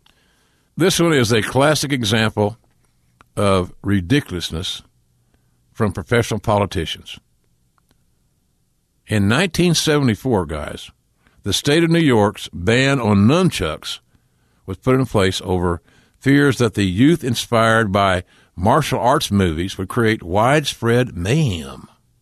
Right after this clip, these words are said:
Well, of course it would. And finally, that was ruled unconstitutional Tuesday by a federal court.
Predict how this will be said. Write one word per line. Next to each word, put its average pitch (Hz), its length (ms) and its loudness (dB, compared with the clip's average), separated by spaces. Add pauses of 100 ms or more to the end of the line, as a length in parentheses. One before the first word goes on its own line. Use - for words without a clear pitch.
(800)
Well, - 60 -20
of - 60 -20
course - 280 -10
it - 60 -12
would. - 320 -12 (1800)
And 113 260 -2
finally, 160 340 2
that 143 220 2
was 117 220 -4
ruled 135 400 4
unconstitutional 131 960 0
Tuesday 107 320 0
by 95 240 2
a 87 40 -4
federal 98 260 0
court. 76 320 -10